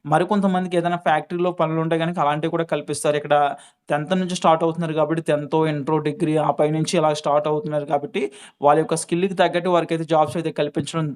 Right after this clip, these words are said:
జరుగుతుంది. అయితే ఈ ప్రాసెస్ అనేది చాలా స్లోగా అయితే జరుగుతుందండి. వెంటనే వెంటనే జరగాలంటే కష్టం. ప్రజెంట్ ఎవరైతే highly talented persons, స్కిల్ ఉన్నవారు ఉంటారో వారికైతే first of all జాబ్స్ అయితే కార్పొరేట్ కంపెనీస్‌లో అయితే చాలా వరకు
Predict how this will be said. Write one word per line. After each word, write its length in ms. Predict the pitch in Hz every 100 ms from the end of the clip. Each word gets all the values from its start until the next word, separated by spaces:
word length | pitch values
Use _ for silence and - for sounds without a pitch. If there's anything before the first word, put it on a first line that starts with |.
| -
జరుగుతుంది. 500 | - 151 147 156 165 277 - - -
అయితే 280 | 175 202 214 202 185
ఈ 80 | 185
ప్రాసెస్ 420 | 180 170 175 175 196
అనేది 240 | 185 202 202
చాలా 200 | 160 165
స్లోగా 340 | 165 160 165
అయితే 160 | 170 170
జరుగుతుందండి. 560 | 160 151 156 156 160 170
వెంటనే 340 | 156 156 165
వెంటనే 220 | 160 175
జరగాలంటే 500 | 156 151 156 151 175 -
కష్టం. 400 | 131 - 180 202 247 - _
ప్రజెంట్ 340 | 151 156 208 202
ఎవరైతే 440 | 185 185 185 202 220 226 -
highly 280 | 165 175 202
talented 400 | 196 185 180 175
persons, 360 | 170 - 175 180
స్కిల్ 260 | - 180 175
ఉన్నవారు 320 | 170 165 160
ఉంటారో 280 | 160 160 220
వారికైతే 560 | 160 151 165 170 170 208
first 280 | 226 151 -
of 120 | 165 165
all 160 | 156 214 - - -
జాబ్స్ 380 | 135 156 175 -
అయితే 240 | 185 175 220 320 _ -
కార్పొరేట్ 420 | 156 165 185 170
కంపెనీస్‌లో 480 | 175 160 170 165 175
అయితే 160 | 165 214
చాలా 240 | 202 151
వరకు 240 | 156 156